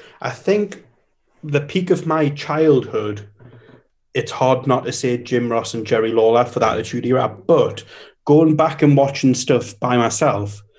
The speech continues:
I think you, you break it down into groups of three,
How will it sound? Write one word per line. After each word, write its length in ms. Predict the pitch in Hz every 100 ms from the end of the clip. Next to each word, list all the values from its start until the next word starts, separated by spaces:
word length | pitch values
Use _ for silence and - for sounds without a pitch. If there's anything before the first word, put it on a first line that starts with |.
| _ _ _ -
I 80 | 120
think 360 | - 170 208
you, 160 | 185 180
you 120 | 151
break 280 | 147 151 180
it 100 | 165
down 300 | 143 139 135
into 260 | 143 120 117
groups 320 | - 123 -
of 100 | 110
three, 520 | - 120 113 151 175